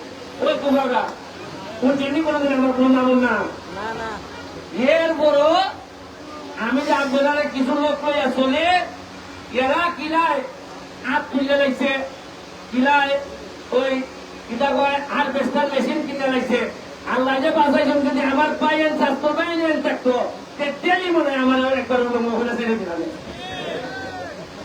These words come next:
Speaker 1: এখন আমার সাথে যারা থাকে,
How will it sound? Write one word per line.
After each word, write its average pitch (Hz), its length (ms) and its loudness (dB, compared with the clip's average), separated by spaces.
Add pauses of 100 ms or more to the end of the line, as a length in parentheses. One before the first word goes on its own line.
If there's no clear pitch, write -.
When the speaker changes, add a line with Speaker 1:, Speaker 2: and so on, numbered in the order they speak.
(1600)
Speaker 1:
এখন 262 540 2
আমার 269 280 4
সাথে 269 280 0
যারা 277 200 4
থাকে, 226 380 0